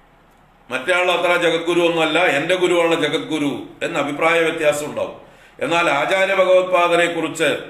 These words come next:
അന്ന് കാലത്ത് സംശയമുണ്ടായിരുന്നില്ല. കാരണം അദ്ദേഹം അന്ന് ജഗത്തിൽ ഉണ്ടായിരുന്ന ആചാര്യന്മാരെ, പണ്ഡിതന്മാരെ എല്ലാവരെയും തർക്കത്തിൽ ജയിച്ച്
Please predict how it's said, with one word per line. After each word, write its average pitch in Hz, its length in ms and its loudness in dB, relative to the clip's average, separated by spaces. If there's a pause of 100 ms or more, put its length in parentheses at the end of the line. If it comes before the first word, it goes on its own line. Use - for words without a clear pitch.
(1080)
അന്ന് 156 200 -2
കാലത്ത് 160 500 0
സംശയമുണ്ടായിരുന്നില്ല. 143 1160 -2
കാരണം 147 380 -2 (160)
അദ്ദേഹം 156 380 0 (140)
അന്ന് 160 320 -2
ജഗത്തിൽ 151 440 -2
ഉണ്ടായിരുന്ന 147 680 -2 (800)
ആചാര്യന്മാരെ, 156 1000 0 (580)
പണ്ഡിതന്മാരെ 151 920 0 (680)
എല്ലാവരെയും 160 880 0 (720)
തർക്കത്തിൽ 147 600 0
ജയിച്ച് 143 460 0